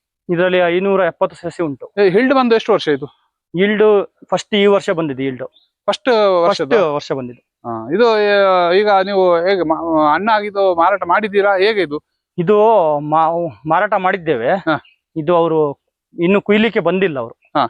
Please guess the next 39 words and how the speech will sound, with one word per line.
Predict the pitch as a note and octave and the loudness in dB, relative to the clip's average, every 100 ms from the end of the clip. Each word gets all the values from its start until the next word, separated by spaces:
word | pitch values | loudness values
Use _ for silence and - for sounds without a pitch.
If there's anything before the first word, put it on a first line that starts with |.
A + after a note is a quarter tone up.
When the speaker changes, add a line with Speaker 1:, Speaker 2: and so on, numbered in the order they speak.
| _ - | _ -8
Speaker 1:
ಮಾ-, | D3 D3 | -4 -4
Speaker 2:
ನೀವು | |
Speaker 1:
ತೆಗೆದುಕೊಂಡು | C3+ E3+ G#3 C4+ A#3 | -2 0 0 2 0
Speaker 2:
ತೋಟವನ್ನೇ | B3+ B3 A#3 B3 A#3+ A3+ G#3+ F#3+ | 2 2 0 0 0 0 -2 -2
ಬ-, | G3 F#3+ | -2 0
ಫಸಲನ್ನು | G#3 A#3 A3 A3 B3 | -2 -2 -2 0 0
ಕೊಡುದು | A3 G#3 D3+ | 0 0 0
ಅವರಿಗೆ | C#3 A#2 | -2 -2
ಅಲ್ವಾ? | B2 F#3 | -2 0
Speaker 1:
ಹೌದೌದು. | F#3 E3 D3 C#3 | 2 0 0 0
Speaker 2:
ಅವರೇ | A3+ A3+ G#3+ G3+ | 0 0 0 0
ಕೊಯ್ದುಕೊಂಡು | F3+ G#3 G3+ G3 A3+ | 0 0 2 2 2
ಹೋಗ್ತಾರೆ. | F#3+ G3 | 2 2
Speaker 1:
ಅವರೇ | G#3+ A3+ A3+ | 2 2 0
ಕೊಯ್ದುಕೊಂಡು | G3+ F#3+ F#3 G#3 | -2 -2 -2 0
ಹೋಗ್ತಾರೆ. | F3+ - C3 - | 0 -2 -10 -2
Speaker 2:
ಇದು | A3+ C4+ B3+ A#3+ A3+ A3 G#3 G3 F#3+ E3+ D#3+ D#3+ | 0 2 2 2 2 4 4 2 2 2 0 -2
ಈ | A3 B3+ | 0 2
ಅಡಿಕೆಯನ್ನು, | G#3+ A#3 A#3+ A#3 A3+ A3+ A3 G#3 | 2 0 -2 0 2 2 2 2
ಕಾಯಿ | G3+ A#3 | 0 0
ಅಡಿಕೆಯನ್ನು | A#3 A3+ A3+ A3 G#3 | 0 0 -2 -2 -2
ಕೊಂಡೋಗಿ | A3 A3 A3+ | 0 0 0
ಸುಲಿದಾರರನ್ನು | - A3 A#3 A3 G#3+ A3 A3+ G#3+ | 0 0 2 0 0 0 -2 -2
ಬೇಯಿಸಿ | G#3 A#3+ B3 C4 D#4+ _ _ _ | 0 0 -2 -4 -4 _ _ _
Speaker 1:
ಹೌದು, | F3 F#3 F3 | 0 2 2
ಇದು | F3 | 2
Speaker 2:
ಮಾರುಕಟ್ಟೆ | G#3+ G3 | 2 2
Speaker 1:
ಅದು | F#3 | 2
Speaker 2:
ಮಾಡೋದಲ್ವಾ? | G3 F#3 | 2 2
Speaker 1:
ಬೇಯಿಸ್ತಾರೆ, | G3+ F3+ C3+ D3 | 2 0 -2 -2
ಕಲ್ಲರ್ | F3 G3 G3+ | 0 0 2
ಹಾಕಿ | F#3+ F3 A3+ | 0 -2 -4
ಬೇಯಿಸ್ತಾರೆ. | F3+ F#3+ - C#3+ C#3 F#3 | -2 -2 -4 -4 0 0
Speaker 2:
ಈಗ | G3 | 0
ನಮ್ಮ | G3 A3+ | 2 2
ಮಂಗಳೂರು, | G#3 A3+ B3+ A#3+ | 0 2 2 2
ದಕ್ಷಿಣ | G#3+ - A#3 | -2 -2 0
ಕನ್ನಡದಲ್ಲಿ | A3+ A3+ A3 A3 G#3+ G#3 | 0 2 2 2 2 4
ಅಂತ | G3 G3 | 2 0